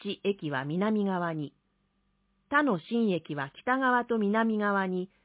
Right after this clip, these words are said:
多摩都市モノレールの開業に合わせて整備していく。丸二、駅からの距離や安全性を考慮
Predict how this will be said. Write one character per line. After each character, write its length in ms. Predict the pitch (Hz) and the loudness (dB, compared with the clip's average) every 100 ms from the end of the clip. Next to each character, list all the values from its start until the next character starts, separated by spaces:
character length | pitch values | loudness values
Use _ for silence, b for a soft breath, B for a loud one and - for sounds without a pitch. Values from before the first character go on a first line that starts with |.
| _ - | _ -4
多 80 | |
摩 160 | 196 277 | 2 2
都 140 | 294 | 2
市 120 | 294 285 | -4 -2
モ 140 | 285 | -2
ノ 140 | 277 | 0
レ 200 | 277 294 | 2 2
ー 40 | 285 | 2
ル 100 | 185 | 0
の 260 | 156 143 - - | -2 -4 -6 -6
開 260 | 233 254 277 | 0 2 2
業 200 | 285 285 | 0 0
に 160 | 262 | -2
合 80 | 254 | -2
わ 120 | 269 262 | -4 -4
せ 100 | 202 | -4
て 220 | 139 139 | -4 -6
整 160 | 220 226 | 0 0
備 140 | 151 | 0
し 140 | 143 - | -6 -10
て 80 | 156 | -10
い 100 | 139 | -10
く。 300 | - 139 - _ _ _ _ _ _ _ _ _ _ _ _ _ _ | -10 -14 -14 _ _ _ _ _ _ _ _ _ _ _ _ _ _
丸 320 | 170 180 220 208 | 0 2 2 0
二、 260 | 190 180 _ _ _ _ _ _ _ _ | -2 -6 _ _ _ _ _ _ _ _
駅 280 | 254 302 - | 0 0 -2
か 100 | 262 | 0
ら 140 | 214 185 | 2 2
の 120 | 175 | 0
距 160 | - | 0
離 140 | 202 165 | 0 2
や 220 | 135 - | 0 0
安 220 | 190 254 | 0 0
全 240 | 269 294 277 294 | 2 0 0 0
性 160 | 277 | 2
を 100 | 269 | 2
考 220 | 262 269 | 0 4
慮 200 | 247 180 | 4 4